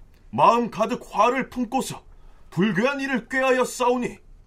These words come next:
죽음으로도 모자랄 것이온데, 전하께서는 차마 어찌하지 못하시어서 외방에 안치해 두셨사옵니다. 그럼에도 불구하고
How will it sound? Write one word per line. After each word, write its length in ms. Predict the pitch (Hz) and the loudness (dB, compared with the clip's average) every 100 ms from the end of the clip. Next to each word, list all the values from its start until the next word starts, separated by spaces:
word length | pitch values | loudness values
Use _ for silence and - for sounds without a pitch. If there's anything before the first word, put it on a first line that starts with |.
| - - - - - - | -20 -20 -20 -20 -20 -14
죽음으로도 580 | - 208 202 175 175 165 | -4 0 2 2 2 0
모자랄 580 | 156 165 185 208 220 - | 2 2 2 2 0 -2
것이온데, 720 | 226 202 220 240 202 - - - - - - - - - - - - - - | -6 -4 -2 -2 0 -2 -8 -20 -20 -20 -20 -20 -20 -20 -20 -20 -20 -20 -10
전하께서는 880 | - 196 185 170 170 165 170 170 - | 4 4 6 2 -2 -2 -2 -2 -4
차마 300 | - 180 170 | -4 2 2
어찌하지 680 | 151 165 170 190 175 170 | 4 0 0 0 0 -2
못하시어서 1000 | 170 170 175 214 196 226 220 - 123 - - - - - | 0 0 0 0 -2 -2 -4 -4 -6 -10 -20 -20 -20 -10
외방에 520 | 110 160 170 220 262 247 | -2 2 4 4 4 0
안치해 460 | 208 226 - 262 | 0 -2 -4 -4
두셨사옵니다. 1000 | 214 262 240 254 247 254 254 - 208 - - - - - - - - - - - - - - - - - - | -4 -4 -2 0 0 0 -4 -4 -8 -8 -20 -20 -20 -20 -20 -20 -20 -20 -20 -20 -20 -20 -20 -20 -20 -18 0
그럼에도 580 | - 180 170 165 165 | 4 4 4 2 0
불구하고 760 | 170 170 160 170 156 160 143 | 2 0 2 2 2 0 -2